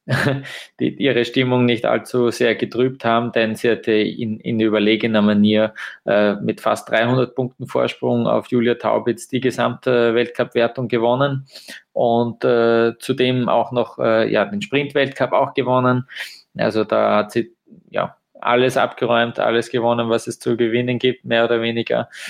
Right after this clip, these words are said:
Äh, sehr beeindruckend, ja, ähm, aus österreichischer Sicht, äh, schaut man dann nur neidisch, äh, auf das, äh, deutsche, äh, Damenteam bei den Rodlerinnen.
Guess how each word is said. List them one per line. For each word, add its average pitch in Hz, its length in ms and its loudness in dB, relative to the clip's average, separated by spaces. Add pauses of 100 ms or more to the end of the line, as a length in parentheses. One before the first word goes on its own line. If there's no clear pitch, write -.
(160)
Äh, 107 240 2
sehr 113 220 0
beeindruckend, 117 720 0
ja, 107 460 2
ähm, 101 180 -8 (240)
aus 120 180 -4
österreichischer 135 720 0
Sicht, - 420 -2
äh, 113 260 2
schaut 110 300 2
man 110 160 -4
dann 110 240 0
nur 110 160 0
neidisch, 107 640 0
äh, 107 200 2
auf - 200 -2
das, - 320 -6
äh, 107 220 2
deutsche, 107 560 -2 (460)
äh, 98 340 -2
Damenteam 104 760 0
bei 107 140 -2
den 104 160 0
Rodlerinnen. 104 640 0